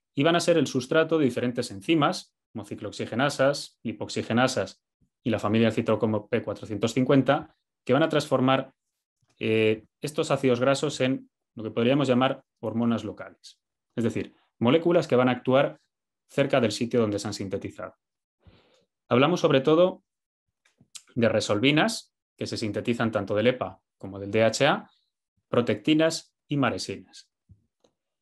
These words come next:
Aquí tenemos, este es un breve ejemplo en el cual, pues, ilustran algunos de los efectos. Esta resolvina D uno, que deriva del ácido docosahexanoico, es sintetizada por los propios macrófagos y puede unirse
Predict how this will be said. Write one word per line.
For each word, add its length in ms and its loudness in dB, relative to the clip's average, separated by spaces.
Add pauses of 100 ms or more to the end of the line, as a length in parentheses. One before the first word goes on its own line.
(600)
Aquí 180 0
tenemos, 480 2 (300)
este 120 -4
es 80 -4
un 100 4
breve 200 4
ejemplo 500 0 (400)
en 100 -8
el 80 -8
cual, 360 0 (220)
pues, 140 -8
ilustran 360 0
algunos 260 0
de 80 0
los 140 -4
efectos. 600 -12 (300)
Esta 220 -2
resolvina 500 4
D 80 6
uno, 460 0
que 80 -10
deriva 200 0
del 100 2
ácido 200 2
docosahexanoico, 760 -2
es 60 -2
sintetizada 800 0 (340)
por 120 -20
los 100 -20
propios 340 -6
macrófagos 640 -2 (600)
y 280 0 (240)
puede 220 2
unirse 540 0